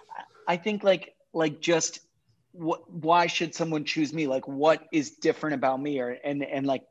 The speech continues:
kind of playing to my strengths and, and trying to bring parts of,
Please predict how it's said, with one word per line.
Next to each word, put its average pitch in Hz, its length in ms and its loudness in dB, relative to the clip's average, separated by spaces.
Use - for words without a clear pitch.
kind 160 180 -2
of - 80 -6
playing 147 320 -2
to 135 100 -8
my 131 100 -2
strengths 165 540 -2
and, 131 260 -2
and 127 420 2
trying 180 400 4
to 170 140 0
bring 160 360 2
parts 151 400 -2
of, 127 260 0